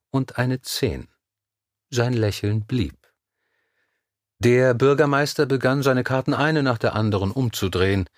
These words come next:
und dehnte dabei die Qual genüsslich. Eine Neun, eine Sieben, eine Neun, eine Sieben.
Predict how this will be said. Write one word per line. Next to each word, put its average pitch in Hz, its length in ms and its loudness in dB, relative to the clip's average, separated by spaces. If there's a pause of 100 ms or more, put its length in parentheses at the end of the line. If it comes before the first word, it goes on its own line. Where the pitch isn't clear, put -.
(480)
und 110 260 0
dehnte 139 300 2
dabei 92 340 2
die 87 160 -6
Qual 90 540 -2
genüsslich. - 880 -6 (680)
Eine - 180 -10
Neun, 87 720 0 (140)
eine - 240 -8
Sieben, 101 680 -2 (480)
eine 147 240 -2
Neun, 113 640 -2 (380)
eine 110 300 0
Sieben. 117 540 -8